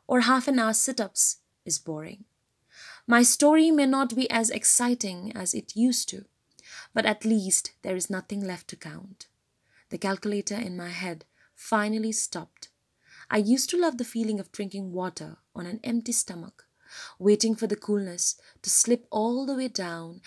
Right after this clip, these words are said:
and land in the well, not obsessed with being empty but afraid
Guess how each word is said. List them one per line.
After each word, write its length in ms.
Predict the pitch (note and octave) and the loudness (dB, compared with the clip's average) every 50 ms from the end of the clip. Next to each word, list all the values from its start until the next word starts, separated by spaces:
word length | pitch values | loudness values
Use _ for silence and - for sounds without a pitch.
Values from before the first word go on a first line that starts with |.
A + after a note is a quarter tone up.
| - - - _ | -20 -20 -16 _
and 300 | - G#3+ G#3 G3+ G3 F#3+ | -4 -2 -2 0 0 0
land 380 | G3 G#3 G#3+ A3 G#3+ G#3 G3 F3 | 0 0 0 -2 -2 -4 -4 -6
in 160 | E3 D#3+ D#3+ | -6 -8 -6
the 120 | D#3+ D#3 D3+ | -8 -8 -8
well, 400 | D#3 D#3 E3 F3+ F#3+ F#3+ - _ _ _ _ _ _ _ _ _ _ _ | -8 -10 -12 -14 -16 -20 -20 _ _ _ _ _ _ _ _ _ _ _
not 160 | - F#3 F3 - | -10 -10 -10 -10
obsessed 580 | - - - - - - G3+ F#3+ F3 - - E3+ | -10 -4 -2 0 0 0 -2 -2 -4 -4 -4 -6
with 160 | E3+ E3+ _ | -10 -10 _
being 240 | - F3+ F#3 G#3+ - | -8 -6 -6 -8 -8
empty 420 | - G#3+ G#3 G#3+ G3+ - F#3+ F#3 F#3+ | -6 -6 -6 -4 -6 -6 -8 -8 -8
but 200 | - F#3 - G3 | -10 -10 -12 -12
afraid 560 | G#3 - - - A3 G#3+ G3 F3+ E3+ F3 | -14 -14 -10 -6 -4 -4 -4 -4 -8 -12